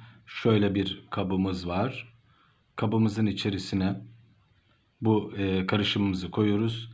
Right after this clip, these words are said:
Alt tarafta su, üst tarafta zeytinyağı. Şurada bir musluğumuz var. Alta da bir tane kap koyuyoruz.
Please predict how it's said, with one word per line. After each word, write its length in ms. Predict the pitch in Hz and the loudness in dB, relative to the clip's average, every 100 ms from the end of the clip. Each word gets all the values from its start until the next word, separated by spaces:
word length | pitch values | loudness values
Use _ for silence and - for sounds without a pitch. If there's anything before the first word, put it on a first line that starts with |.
| - | -8
Alt 260 | 107 104 - | 0 0 0
tarafta 340 | 101 92 - | -2 -2 -4
su, 260 | - - 117 | -6 -4 -4
üst 260 | 110 - - | -6 -6 -4
tarafta 360 | 98 92 92 | -4 -2 -4
zeytinyağı. 760 | 82 92 95 - 123 104 110 - - - - - _ | -2 0 -2 -2 -2 0 -2 -4 -12 -20 -20 -20 _
Şurada 380 | - 151 135 101 | -2 0 2 2
bir 120 | 98 | 2
musluğumuz 680 | 90 92 - 120 117 117 113 | 2 -2 2 4 4 4 2
var. 180 | 127 - - - _ - | 0 -2 -16 -20 _ 2
Alta 340 | 135 117 110 | 4 4 2
da 120 | 123 | 2
bir 200 | 123 110 | 2 2
tane 280 | - 107 127 | 2 2 2
kap 280 | 123 107 - | 2 0 0
koyuyoruz. 480 | 92 85 82 82 | -2 -2 -4 -8